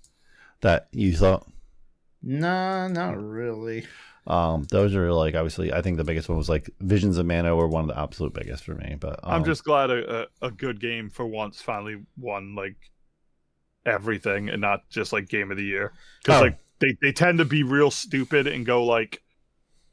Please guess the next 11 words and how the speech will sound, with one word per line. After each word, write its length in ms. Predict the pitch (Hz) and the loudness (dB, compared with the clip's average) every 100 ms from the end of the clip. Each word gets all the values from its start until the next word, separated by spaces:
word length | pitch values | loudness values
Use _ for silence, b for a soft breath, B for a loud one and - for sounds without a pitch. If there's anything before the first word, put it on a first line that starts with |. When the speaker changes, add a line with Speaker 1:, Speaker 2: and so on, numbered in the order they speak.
| - | 2
Speaker 3:
"Oh, 240 | 226 220 | 6 6
well, 300 | 165 170 160 | 4 4 4
we 140 | 147 180 | 4 0
can't 280 | 226 226 190 | 0 0 0
give 160 | 185 | 0
all 300 | 147 147 165 | 2 2 2
the 140 | 147 135 | 0 -4
awards 520 | 123 120 123 120 104 | -4 -2 -2 -2 -6
to 120 | - | -12
this 260 | 113 117 - | -8 -8 -8
game, 460 | - 117 113 110 | -8 -6 -4 -8